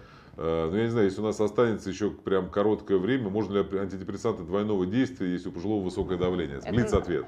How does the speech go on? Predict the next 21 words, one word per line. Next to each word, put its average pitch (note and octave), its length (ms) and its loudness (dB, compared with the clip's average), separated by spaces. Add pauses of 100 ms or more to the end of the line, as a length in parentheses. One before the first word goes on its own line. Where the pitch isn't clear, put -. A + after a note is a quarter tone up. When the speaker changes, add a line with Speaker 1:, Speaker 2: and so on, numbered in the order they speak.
(140)
Speaker 2:
да, F#3+ 540 4 (200)
можно. F3+ 640 -2 (120)
Speaker 1:
Можно, C3 340 4
Speaker 2:
А, E3+ 80 8
Speaker 1:
но E3+ 80 8
Speaker 2:
по, - 60 10
Speaker 1:
осторожно. G3+ 480 6
Speaker 2:
по, G#3 260 6
по, G3 80 -6
да, G3 420 10
надо G3 240 6
наблюдать. G3+ 500 4
По G#3 120 6
данным G3+ 380 4
F F#3 360 0
D G3 60 -4
A, C4+ 420 0
если G3+ 220 -4
мы F3+ 120 -2
говорим F3+ 320 0
про, F3+ 500 0